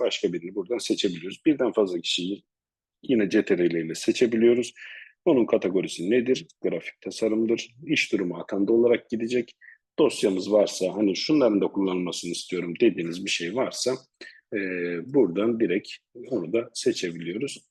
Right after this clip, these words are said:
ve ekle diyoruz. Eklemiş olduğumuz görev otomatik olarak, e, kimi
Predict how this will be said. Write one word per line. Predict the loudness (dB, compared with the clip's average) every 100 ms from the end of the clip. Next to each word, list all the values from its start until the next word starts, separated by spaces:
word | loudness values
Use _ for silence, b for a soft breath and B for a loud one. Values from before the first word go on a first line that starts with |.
| _ _ -4
ve |
ekle | -2 0 -2 -2
diyoruz. | -6 -12 -14 -16 _ _ _ _ _ _ _ -20 _ _ _ _ _ _ _ _ _ -20 B B B B _ _ 0
Eklemiş | 2 0 0 2
olduğumuz | 2 4 2 0 2
görev | 4 6 4 2
otomatik | -4 -2 -2 -2 0
olarak, | 2 2 0 -4 -12 -6
e, | 0 2 4 4 2 -4
kimi | -4 0 2